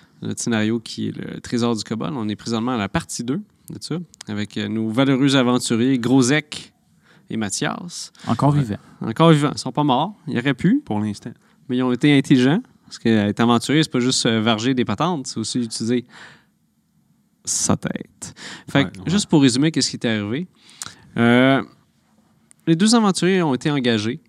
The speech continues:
Speaker 1: pour aller dans une place qui s'appelle le Trésor du Kobold, qui est une espèce d'auberge. Euh,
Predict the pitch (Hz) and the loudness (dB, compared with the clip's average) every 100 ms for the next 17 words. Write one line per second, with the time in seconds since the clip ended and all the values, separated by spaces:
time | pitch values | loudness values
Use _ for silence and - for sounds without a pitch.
0 | _ _ _ - _ - 135 127 131 175 | _ _ _ -20 _ -6 -4 -2 -2 -2
1 | 202 139 120 110 135 147 - - - 131 | -2 -2 -2 -2 -2 -2 -4 -6 -4 -2
2 | 127 110 123 123 123 107 110 107 104 107 | -2 -2 -4 -2 -4 -4 -10 -8 -10 -12
3 | 110 110 110 - 139 110 101 107 - - | -12 -8 -8 -4 -4 -2 -2 -2 -4 -14
4 | - _ - - _ _ 110 107 110 110 | -18 _ -20 -20 _ _ -6 -2 -2 -2